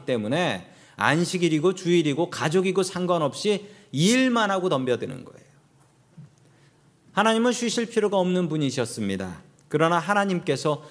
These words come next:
우리를 가르치려고 쉬셨습니다. 이것이 하나님께서 처음이자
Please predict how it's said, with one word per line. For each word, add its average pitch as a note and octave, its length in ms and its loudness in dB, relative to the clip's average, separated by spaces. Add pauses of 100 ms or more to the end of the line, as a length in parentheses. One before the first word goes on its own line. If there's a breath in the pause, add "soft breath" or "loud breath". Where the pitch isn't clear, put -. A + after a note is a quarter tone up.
(100 loud breath)
우리를 F#3+ 540 2
가르치려고 F3+ 1200 0
쉬셨습니다. G2+ 920 -6 (720 soft breath)
이것이 G3 480 2
하나님께서 F#3+ 800 -2
처음이자 D#3+ 760 -2